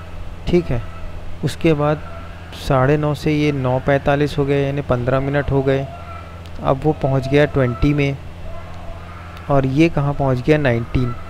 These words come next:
यानी टाइम का डिफरेंस देखें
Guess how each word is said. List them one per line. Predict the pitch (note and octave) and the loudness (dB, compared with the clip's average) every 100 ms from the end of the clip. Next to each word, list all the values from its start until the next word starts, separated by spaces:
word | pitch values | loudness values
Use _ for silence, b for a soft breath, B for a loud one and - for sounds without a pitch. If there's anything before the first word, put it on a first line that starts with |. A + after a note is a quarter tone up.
| - - - - - - - - - - - - - | -12 -14 -16 -16 -16 -14 -14 -14 -12 -10 -8 -8 -4
यानी | B2+ C3 D3 E3 E3 - - - - - | 2 2 4 0 -2 -8 -12 -12 -6 0
टाइम | A#2+ C3 D#3+ | 2 4 4
का | E3 | 4
डिफरेंस | D3+ D3 D3+ D#3 - | 4 4 4 2 4
देखें | D3 C3+ | 4 4